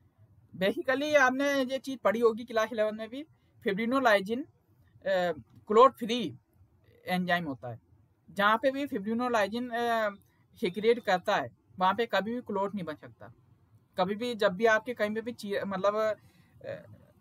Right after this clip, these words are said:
लग जाए, कभी भी कहीं कुछ कट जाए, वहाँ पे आपका क्लोट कभी भी नहीं बन पाएगा। जो आपकी वो ब्राउन layer हो जाती है ना, आपने, आपके सबके लगी होगी, ब्राउन layer हो जाती है,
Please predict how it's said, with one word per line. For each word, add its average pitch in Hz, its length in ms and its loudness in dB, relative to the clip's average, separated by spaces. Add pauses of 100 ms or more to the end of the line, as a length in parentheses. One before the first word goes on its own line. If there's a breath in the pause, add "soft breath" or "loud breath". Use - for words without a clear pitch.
(200)
लग 190 260 0
जाए, 180 280 2
कभी 190 260 -4
भी 226 100 -8
कहीं 208 260 -4
कुछ 208 400 -12
कट 196 140 0
जाए, 190 320 -2 (340 soft breath)
वहाँ 180 140 2
पे - 80 -2
आपका 254 220 -2
क्लोट 220 360 2
कभी 170 240 -4
भी 170 100 -12
नहीं 165 120 -8
बन 143 80 -12
पाएगा। 117 360 -12 (280)
जो 175 120 -2
आपकी 185 260 2
वो 214 120 -2
ब्राउन 185 380 0
layer 208 300 0
हो 190 80 -4
जाती 175 300 -6
है 269 60 -8
ना, 294 120 -10 (760)
आपने, 180 320 -2
आपके 175 360 -4
सबके 220 280 -2
लगी 196 200 -4
होगी, 170 300 -8 (1200)
ब्राउन 185 300 2
layer 220 200 -2
हो 196 60 -4
जाती 170 380 -4
है, 120 100 -10